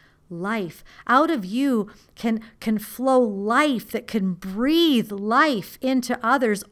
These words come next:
or destruction. Literally, the tongue, the power of the tongue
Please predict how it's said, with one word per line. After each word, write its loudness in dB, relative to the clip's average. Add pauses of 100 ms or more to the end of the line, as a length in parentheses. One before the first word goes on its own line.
or 4
destruction. -6 (440)
Literally, 0 (140)
the -6
tongue, -2
the -6
power 6
of -2
the 2
tongue 2